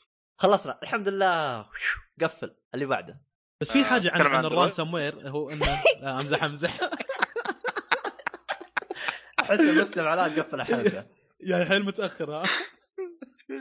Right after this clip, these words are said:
Speaker 2: يلا، يلا، نحول المحور اللي بعده. <laughs> نتكلم عن مسلسلات خليجية اللي
Speaker 1: طيب.
Speaker 2: في، آه،
Speaker 1: روح
Speaker 2: السنة
Speaker 1: بمسلسلات
Speaker 2: هذه.
Speaker 1: خليجية. أهلا رمضان، أهلا.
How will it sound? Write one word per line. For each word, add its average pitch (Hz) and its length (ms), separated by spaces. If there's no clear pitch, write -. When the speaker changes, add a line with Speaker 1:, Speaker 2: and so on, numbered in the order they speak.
Speaker 2:
يلا، 160 240
يلا، 156 160
نحول 147 300
المحور 143 380
اللي 208 100
بعده. 127 320
<laughs> - 400
نتكلم 170 500
عن 196 80
مسلسلات 196 360
خليجية 160 480
اللي 139 100
Speaker 1:
طيب. 127 180
Speaker 2:
في، 135 280
آه، 120 220
Speaker 1:
روح 160 220
Speaker 2:
السنة 135 80
Speaker 1:
بمسلسلات 123 360
Speaker 2:
هذه. 110 40
Speaker 1:
خليجية. 113 600
أهلا 135 200
رمضان، 120 600
أهلا. 117 680